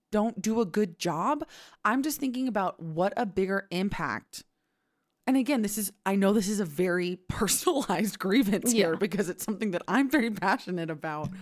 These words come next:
Speaker 1: But in, like, the third book, when Remus and Sirius come in, they should be, like, thirty-two, thirty-three, you know?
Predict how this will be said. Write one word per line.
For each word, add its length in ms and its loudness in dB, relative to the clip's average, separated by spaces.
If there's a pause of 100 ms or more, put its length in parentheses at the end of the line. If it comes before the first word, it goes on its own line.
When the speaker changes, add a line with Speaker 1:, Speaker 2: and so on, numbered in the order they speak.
(720)
Speaker 1:
But 280 -2 (1400)
in, 420 2 (340)
like, 160 -6
the 100 -2
third 500 -2
book, 440 -2 (480)
when 520 0 (320)
Remus 720 -2 (120)
and 400 -2
Sirius 720 -2
come 240 0
in, 260 2 (1300)
they 140 4
should 240 2
be, 140 4
like, 160 2
thirty-two, 580 0
thirty-three, 720 -4 (320)
you 140 2
know? 300 -2